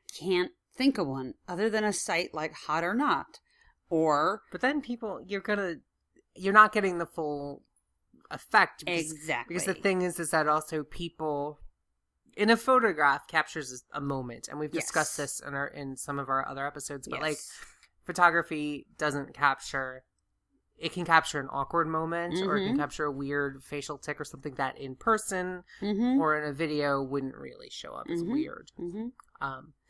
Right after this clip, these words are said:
Speaker 2: so it's, even then, it's hard to
Speaker 1: It's true.
Speaker 2: Yeah.
Speaker 1: It's true. There is another subreddit that is Age and Gender Me. And you
Speaker 2: Okay.
Speaker 1: post a picture of yourself, and it is,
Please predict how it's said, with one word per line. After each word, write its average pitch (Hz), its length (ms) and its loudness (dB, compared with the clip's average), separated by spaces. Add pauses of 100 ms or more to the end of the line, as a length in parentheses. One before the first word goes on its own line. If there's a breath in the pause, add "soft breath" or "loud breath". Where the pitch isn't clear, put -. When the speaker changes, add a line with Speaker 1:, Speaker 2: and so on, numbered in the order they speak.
(400 soft breath)
Speaker 2:
so - 180 -2
it's, - 200 -8
even 175 300 -2
then, 135 260 -2
it's 127 180 -16
hard 139 320 -2
to 131 280 -12 (300)
Speaker 1:
It's - 220 -6
true. 135 340 -4
Speaker 2:
Yeah. 135 280 -6
Speaker 1:
It's - 200 -8
true. - 240 -10
There 180 360 0
is 240 340 0
another 202 300 0
subreddit 156 640 0
that 143 200 -2
is 147 340 -6
Age 165 280 -2
and 151 160 -4
Gender 131 340 -6
Me. - 260 -16 (440)
And 151 200 0
you 156 60 2
Speaker 2:
Okay. - 80 -4
Speaker 1:
post 175 220 0
a 170 40 -6
picture 175 300 -4
of 160 80 0
yourself, 147 460 -2
and 147 120 -2
it 147 80 -4
is, 147 220 -8